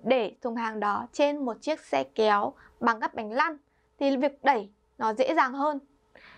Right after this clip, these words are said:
Nên ở phần này chúng ta sẽ so sánh được, đó chính là lực ma sát kéo, lực ma sát lăn vật sẽ nhỏ hơn. Thì câu số mười sẽ chọn đáp án A.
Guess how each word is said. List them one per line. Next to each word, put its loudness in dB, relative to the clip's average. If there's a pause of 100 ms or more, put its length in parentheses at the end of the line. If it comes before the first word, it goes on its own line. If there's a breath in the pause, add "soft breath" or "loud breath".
(420 loud breath)
Nên 2
ở 2
phần 0
này -4
chúng -6
ta 2
sẽ 0 (300)
so 0
sánh -6
được, 0
đó 0
chính -4
là 4 (840)
lực 2
ma 0
sát -4 (220)
kéo, 0 (640)
lực 2
ma 0
sát -2
lăn 0
vật 2 (180)
sẽ -12
nhỏ -2
hơn. 2 (360)
Thì -20
câu 4
số -2
mười 2
sẽ -8
chọn 0
đáp 2
án -6
A. 0